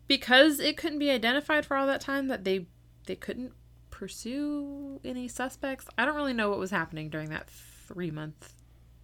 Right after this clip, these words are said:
period of time. Seems like they could have been looking for someone who was building a coffin-shaped box in the area and then dumping it in the river. Anyway,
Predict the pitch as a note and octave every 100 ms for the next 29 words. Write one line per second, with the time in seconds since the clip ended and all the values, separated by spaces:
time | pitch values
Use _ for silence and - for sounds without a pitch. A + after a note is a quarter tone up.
0 | - D#3+ D#3 - - - - - - -
1 | - - - - - - - - - -
2 | - F#4+ G4 F4+ C4+ D#4 E4+ C#4 B3 A#3+
3 | A#3+ A#3 A3 A#3 A3+ G#3 G#3+ F#3+ E3+ G3
4 | F#3 F3+ F3+ F3+ E3+ E3+ E3 D#3+ - -
5 | - - - E3+ - - - - E3+ E3
6 | D#3 - - - - - - - - -
7 | - - - - - - - F#4+ D#4 F#3
8 | F#3